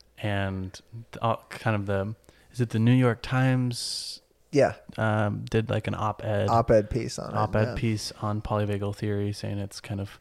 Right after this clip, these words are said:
Speaker 1: debunked. It, it's not kind of what it
Speaker 2: Yeah, we
Speaker 1: says
Speaker 2: should
Speaker 1: it
Speaker 2: not
Speaker 1: Yeah.
Speaker 2: we should completely throw it away.
Speaker 1: Yeah, it has nothing good to offer us is kind of, like,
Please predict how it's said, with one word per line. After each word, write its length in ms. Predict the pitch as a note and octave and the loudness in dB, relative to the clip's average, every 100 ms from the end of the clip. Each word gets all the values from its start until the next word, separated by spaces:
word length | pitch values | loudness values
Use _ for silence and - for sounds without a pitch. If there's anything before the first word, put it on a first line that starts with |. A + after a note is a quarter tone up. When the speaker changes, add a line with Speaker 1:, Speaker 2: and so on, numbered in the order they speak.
| - - - _ _ | -20 -20 -20 _ _
Speaker 1:
debunked. 560 | - B2 D3 C#3+ C#3 B2 | -6 6 8 8 6 2
It, 100 | G#2 - _ - | -2 -4 _ -10
it's 200 | G#2 - | -10 -4
not 460 | G#2+ G#2 - - - | -2 -2 -4 -14 -10
kind 160 | G2+ | -8
of 100 | G#2 - - | -8 -12 -10
what 180 | A2+ G2+ | -4 -2
it 140 | F#2+ - _ | -4 -8 _
Speaker 2:
Yeah, 120 | C#3 B2+ | 2 6
we 80 | |
Speaker 1:
says 160 | B2 A#2 | 8 8
Speaker 2:
should 100 | B2+ | 8
Speaker 1:
it 60 | A#2 | 6
Speaker 2:
not 320 | A#2+ A#2+ A#2+ B2+ | 4 4 2 4
Speaker 1:
Yeah. 180 | A2 - - _ | 2 2 -10 _
Speaker 2:
we 100 | C#3 | 0
should 140 | B2 C3 | 2 4
completely 420 | B2 - D3+ B2+ | 2 4 6 6
throw 220 | - A2 | 4 4
it 80 | A2 | 2
away. 160 | - - | 0 2
Speaker 1:
Yeah, 160 | A2 - | 2 2
it 140 | C3+ A#2+ | 0 2
has 180 | A#2+ | 2
nothing 360 | B2+ A#2+ C3 B2 | 0 0 0 0
good 180 | G#2+ G#2 | 0 -2
to 80 | G#2 | -4
offer 360 | G2 - G2 | -6 -8 -10
us 380 | E2+ - - - - - | -10 -12 -12 -14 -10 -8
is 160 | F#2+ | -8
kind 220 | - G2+ | -4 -4
of, 80 | F#2 - | -6 -8
like, 320 | G2 F#2+ - | -10 -10 -12